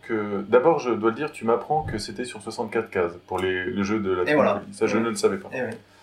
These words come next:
Speaker 2: Vérifiez, hein, je veux dire, parce qu'on en a des Latron Couli dans les musées, j'ai vérifié.
Speaker 1: Bien sûr.
Speaker 2: Là, euh, Ruy Lopez avait raison, c'est bien soixante-quatre cases.
Speaker 1: D'accord.
Speaker 2: Mais par contre, même pièce, et on saute par-dessus.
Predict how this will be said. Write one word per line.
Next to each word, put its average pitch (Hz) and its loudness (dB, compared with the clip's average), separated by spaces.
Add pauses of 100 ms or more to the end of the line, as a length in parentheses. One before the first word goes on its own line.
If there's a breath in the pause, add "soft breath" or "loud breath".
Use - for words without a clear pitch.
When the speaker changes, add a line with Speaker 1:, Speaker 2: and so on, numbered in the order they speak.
Speaker 2:
Vérifiez, 180 6
hein, 175 6
je 156 -6
veux 147 -2
dire, 147 -2
parce - -2
qu'on 151 2
en 160 6
a 202 6
des 170 6
Latron 151 4
Couli 160 -8
dans 147 2
les 139 0
musées, 139 -2
j'ai 208 0
vérifié. 147 -2 (180 soft breath)
Speaker 1:
Bien 107 2
sûr. 120 0
Speaker 2:
Là, 147 8
euh, 147 4
Ruy 143 4
Lopez 170 4
avait 135 2
raison, 131 0
c'est - -4
bien 175 -4
soixante-quatre 156 -6
cases. - -10
Speaker 1:
D'accord. 104 0
Speaker 2:
Mais 131 4
par 160 4
contre, 220 2
même 190 4
pièce, 214 2
et - 2
on 170 4
saute 196 2
par-dessus. 170 0